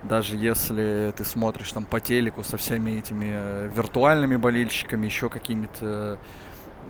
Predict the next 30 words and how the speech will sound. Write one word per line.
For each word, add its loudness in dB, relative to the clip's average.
непонятными 2
вариантами, 4
это, 0
конечно, -4
не -2
сравнится -2
с -6
тем, -2
чтобы -2
просто 2
прийти -2
на -2
стадион, -2
и -4
вот -6
это, -4
вот -4
это 6
вот 4
ощущение 2
того, -4
что -12
ты -2
приходишь 0
на -2
стадион 2
и 0
смотришь 0
игру 4
команды, 4